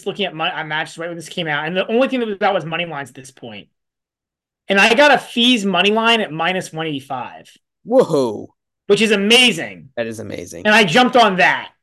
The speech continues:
Speaker 1: So I don't have any other play because that's where I put my money. Um,
Speaker 2: Okay.
Speaker 1: I completely agree with you on the, on the, the tennis though. And, like,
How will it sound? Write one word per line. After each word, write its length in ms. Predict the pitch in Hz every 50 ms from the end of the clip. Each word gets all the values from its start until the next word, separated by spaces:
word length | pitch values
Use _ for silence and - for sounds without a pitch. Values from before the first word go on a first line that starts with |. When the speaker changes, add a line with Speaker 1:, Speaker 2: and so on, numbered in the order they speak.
| _ _ _
Speaker 1:
So 200 | - - 220 214
I 80 | 208 247
don't 120 | 262 214
have 120 | 226 233
any 160 | 220 208 208 208
other 160 | 202 190 156
play 260 | - 185 190 202 208
because 320 | 196 170 185 170 151 - _ 165
that's 320 | 180 180 175 175 175 -
where 100 | 180 170
I 60 | 156
put 180 | 151 - 202 170
my 100 | 151 143
money. 400 | 139 135 131 123 107 104 101 _ _ _ -
Um, 520 | 147 147 143 143 139 135 131 131 127 127 -
Speaker 2:
Okay. 160 | - 170 165 - _ _ _ _ _ _ -
Speaker 1:
I 160 | 185 220 240
completely 380 | 233 - 226 226 277 269 254 233
agree 180 | 202 196 226
with 80 | 214 151
you 80 | 185 190
on 60 | 175
the, 80 | 185
on 180 | 208 185 185 185
the, 220 | 175 170 165 160
the 100 | 151 165
tennis 400 | 156 - - 226 220 208 196 -
though. 280 | - 170 151 143 143 147
And, 100 | 147 151
like, 420 | 151 151 151 151 151 151 151 -